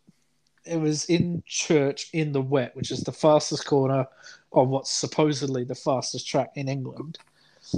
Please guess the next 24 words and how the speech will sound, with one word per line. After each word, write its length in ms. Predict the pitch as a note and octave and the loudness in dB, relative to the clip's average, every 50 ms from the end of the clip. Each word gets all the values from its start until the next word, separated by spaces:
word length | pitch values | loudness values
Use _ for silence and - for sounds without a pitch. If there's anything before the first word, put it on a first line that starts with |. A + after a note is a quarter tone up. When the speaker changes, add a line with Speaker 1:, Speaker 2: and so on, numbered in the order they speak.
| - - - - - | 0 0 0 0 2
Speaker 2:
And 140 | C#3+ C#3+ | 2 2
he 180 | C3 D3+ C#3+ - | 2 2 -2 0
completely 680 | - - - - - - - - G3 G3+ - G3+ F3+ D#3 | 4 4 4 4 4 0 2 2 2 2 2 2 2 2
lost 380 | D3+ D#3 D#3 D#3 D#3 - - - | 2 2 2 2 2 0 0 0
it 160 | D#3+ D3+ - - | -2 -2 -2 0
onto 360 | - D3+ D#3 F3 F3 - F3 | 0 0 0 0 -2 -2 -2
the 80 | D#3 D3 | -2 -2
curb, 400 | - - - D3 C#3+ C#3+ D3 D3 - | -2 -2 -2 0 0 0 -2 -2 0
onto 340 | D#3 D3+ D#3 D#3 - - D3 | 0 0 0 -2 -4 -6 -6
the 80 | C#3+ | -6
grass, 420 | B2+ - D#3 C#3+ C3 C3 B2+ - - - _ - | -4 -2 0 2 4 4 2 2 -2 -8 _ 2
almost 440 | E3+ E3+ E3+ F3 F3 E3+ - - | 4 4 4 4 2 2 2 0
at 120 | F3+ D#3+ D3+ | -2 -2 -2
a 40 | C#3 | -2
ninety 520 | C#3+ C#3+ C#3+ C#3+ C#3+ D#3+ E3 - - D#3+ | -4 -4 -2 -2 -2 -2 -2 -4 -4 -6
degree 440 | C#3+ C#3 C#3 C3 - D3 C#3+ C#3 C#3 | -4 -4 -6 -4 -2 0 2 2 2
angle 280 | C#3 C#3 C#3 C3+ C3+ | 0 -2 -2 -4 -4
with 220 | C3 C3 C3+ B2+ - | -2 -2 -4 -6 -6
the 80 | - | -10
track, 520 | B2+ - - D#3 D#3 C#3+ C3 B2+ - _ _ _ _ _ _ _ _ _ _ _ _ _ _ _ - | -12 -8 -2 0 2 2 2 0 -4 _ _ _ _ _ _ _ _ _ _ _ _ _ _ _ 0
and 240 | D#3 D3 D3 C#3+ B2+ - - | 2 2 2 0 -4 -6 -2
brought 300 | - D#3+ D3+ C#3+ C#3 C#3 | 2 4 4 4 4 2
it 100 | B2+ - | 0 0
back. 400 | C#3+ C3+ A#2+ A2+ - - - | 0 0 0 -2 -4 -12 -20